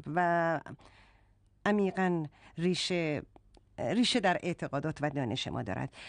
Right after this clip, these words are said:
و نهایتاً در ارتباط با دنیایی که در آن زندگی می‌کنیم قرار می‌گیرد و اینکه زبان چطور با جهان و توضیح و تشریح آن مرتبط می‌شود و این قبیل چیزها. ام، و فلسفه نه علم است و نه هنر.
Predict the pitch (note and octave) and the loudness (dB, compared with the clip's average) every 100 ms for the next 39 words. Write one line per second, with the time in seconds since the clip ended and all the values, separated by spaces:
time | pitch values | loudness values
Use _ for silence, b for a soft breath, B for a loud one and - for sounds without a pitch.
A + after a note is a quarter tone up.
0 | B G3+ F#3+ F3+ F3+ D#3 F3 E3 D#3+ - | B 2 4 2 2 0 0 0 0 -2
1 | D#3 - D#3+ E3 F3 D#3+ D#3 E3 D#3 C#3+ | -6 -4 -4 -2 -2 0 0 0 0 -2
2 | C#3 C3+ D3 C3 C3+ C3+ C3 D3+ C#3 D3 | 0 0 0 -2 0 -2 0 0 0 0
3 | C#3 C3 C3 B2+ A#2 B2 C3+ C3+ E3 F3+ | 0 -2 -4 -4 -4 -4 -2 -2 -2 -2
4 | E3+ E3 F#3+ F#3 - - F#3+ C#3+ C3 D3+ | -2 0 0 0 -4 -2 -2 -2 -2 0
5 | D#3+ D#3 E3+ F#3+ D#3+ E3 D#3+ D3+ - C#3 | 0 0 0 0 0 0 -2 -2 -4 -4
6 | C#3+ C#3 B2+ - C3 B2 A#2+ A2 B2+ C#3+ | -2 -2 -2 -4 -4 -4 -4 -4 -2 -2
7 | B2 B2 G2+ - - B B B B B | -2 -2 -4 -6 -10 B B B B B
8 | _ _ - - E3+ F3 A3 D#3 C#3 B2+ | _ _ -20 -6 -2 2 2 0 -2 -4
9 | B2+ - G#2+ - - - B B B B | -4 -4 -8 -8 -10 -12 B B B B
10 | G3+ G3+ G3+ F#3+ F3+ E3 - B B B | 2 4 4 4 2 0 -4 B B B
11 | F#3+ G#3 G#3 F#3+ B2+ - - _ _ - | 2 4 4 2 0 -6 -18 _ _ -6
12 | F#3 C4+ C4+ D4+ - F4+ D4 D4 - B3+ | -2 0 0 0 2 4 4 2 2 2
13 | B3+ G3 F3+ - D3+ C3+ C#3 C#3 B2 A#2 | 4 2 2 -2 0 0 0 0 0 -2